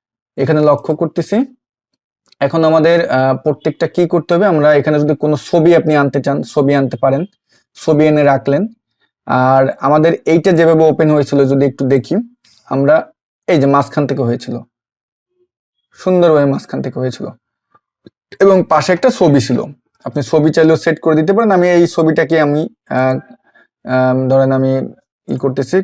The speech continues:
কন্ট্রোল সি, এখানে এনে কন্ট্রোল ভি, এটা এইভাবে পেস্ট করে দিলাম। অ্যানিমেশনে গিয়ে অ্যানিমেশন প্যানে যান, প্যানে যাওয়ার পরে এখন আমাদের এটা,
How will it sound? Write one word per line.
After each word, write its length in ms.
কন্ট্রোল 340
সি, 160
এখানে 240
এনে 140
কন্ট্রোল 380
ভি, 140
এটা 180
এইভাবে 280
পেস্ট 240
করে 160
দিলাম। 160
অ্যানিমেশনে 560
গিয়ে 180
অ্যানিমেশন 420
প্যানে 300
যান, 140
প্যানে 300
যাওয়ার 260
পরে 160
এখন 180
আমাদের 280
এটা, 260